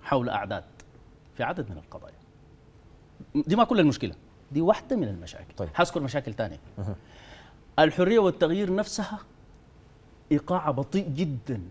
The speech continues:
Speaker 1: الدولة أسرع منها. الدولة دي الأداء فيها أسرع من،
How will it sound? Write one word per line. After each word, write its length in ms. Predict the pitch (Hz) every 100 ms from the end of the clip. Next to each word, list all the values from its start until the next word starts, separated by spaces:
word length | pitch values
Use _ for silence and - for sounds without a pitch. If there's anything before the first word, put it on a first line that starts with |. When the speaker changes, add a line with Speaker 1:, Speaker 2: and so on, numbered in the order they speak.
| - - - -
Speaker 1:
الدولة 320 | 127 175 180
أسرع 240 | 160 156 113
منها. 280 | 95 80 - - - - - - - - - - 113
الدولة 280 | 143 143
دي 180 | 131 170 - - -
الأداء 300 | 90 117 151
فيها 240 | 147 165 -
أسرع 280 | 170 165 143
من، 260 | 117 95